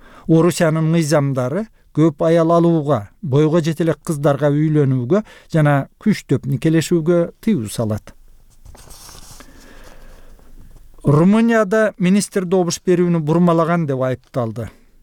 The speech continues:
Региондорду өнүктүрүү министри Ливио Драгня бир жылга шарттуу кесилгенге байланыштуу кызматтан кетти. Сот он бешинчи майда Драгняны эки миң он экинчи жылкы референдумдун жыйынтыгын бурмалоо үчүн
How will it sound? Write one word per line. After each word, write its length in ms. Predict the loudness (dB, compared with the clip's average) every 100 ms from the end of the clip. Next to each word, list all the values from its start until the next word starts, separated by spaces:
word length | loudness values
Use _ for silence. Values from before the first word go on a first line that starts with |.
| _ _
Региондорду 760 | -2 0 2 2 2 0 2 0
өнүктүрүү 480 | 0 -4 -2 0 0
министри 640 | -2 -4 -6 -2 0 0 -2
Ливио 420 | 0 0 2 0
Драгня 540 | 0 0 0 0 -2 -2
бир 280 | 0 -2 0
жылга 300 | -2 -2 0
шарттуу 420 | 0 -2 -4 -4
кесилгенге 640 | -2 -2 -2 0 0 0
байланыштуу 580 | 2 2 0 -2 -8 -12 -8
кызматтан 640 | -2 2 2 0 -4 -4 -4
кетти. 540 | -6 -8 _ -8 -8 -8 _ -20 -20 -20 -20
Сот 260 | -6 -4 -2
он 120 | -2
бешинчи 460 | -2 -2 -4 -4 -2
майда 440 | 0 0 0 0
Драгняны 800 | 0 0 0 0 -2 -2 -2 -4 -6 -6
эки 320 | -2 -2 2
миң 200 | 2 4
он 80 | 2
экинчи 320 | 0 -4 -4
жылкы 340 | -4 -4 -2 0
референдумдун 800 | 0 0 2 0 0 0 0
жыйынтыгын 560 | 0 2 0 0 0 0
бурмалоо 540 | 2 2 2 2 0
үчүн 320 | -2 0 0